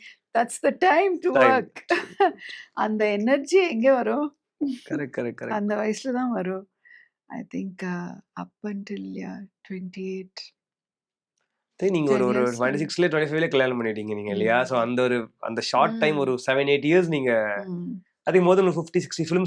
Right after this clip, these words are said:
Speaker 2: பண்ணிருப்பீங்களா மேம்? எல்லா
Speaker 1: Yeah.
Speaker 2: லாங்குவேஜஸ் சேர்த்து நீங்க சாலிடா.
Speaker 1: ம். Crazy, no?
Speaker 2: Seriously.
Speaker 1: <laughs> Yeah.
Speaker 2: இப்ப அந்த நீங்க இறக்குற அந்த சீன் வந்து ரொம்ப எமோஷனலான சீன்.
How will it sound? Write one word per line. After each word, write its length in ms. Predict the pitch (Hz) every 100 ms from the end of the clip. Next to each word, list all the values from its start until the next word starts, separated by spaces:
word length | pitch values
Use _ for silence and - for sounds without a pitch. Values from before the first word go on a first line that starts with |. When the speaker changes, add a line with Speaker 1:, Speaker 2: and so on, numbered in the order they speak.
| 180
Speaker 2:
பண்ணிருப்பீங்களா 420 | 135 117 113 110
மேம்? 80 | 101
எல்லா 240 | 107 113
Speaker 1:
Yeah. 40 | 113
Speaker 2:
லாங்குவேஜஸ் 200 | 113 110
சேர்த்து 340 | 110 110 107
நீங்க 280 | 101 95 90 -
சாலிடா. 400 | 104 104 101 104 - - - - _ -
Speaker 1:
ம். 60 | 226 - - - _ _ _ -
Crazy, 360 | 214 214 202
no? 140 | 190 214 277 269
Speaker 2:
Seriously. 720 | 135 135 156 175 190 156 139 143
Speaker 1:
<laughs> 640 | 226 214 - 202 - 175 330 - 359 - - - 190
Yeah. 60 |
Speaker 2:
இப்ப 80 | 196
அந்த 400 | 190 190 190 180 - _
நீங்க 320 | 147 175 180
இறக்குற 260 | 165 196 208
அந்த 120 | 180
சீன் 200 | 147 156
வந்து 140 | 147 135
ரொம்ப 260 | 123 143
எமோஷனலான 400 | 127 135 135 127
சீன். 200 | 123 120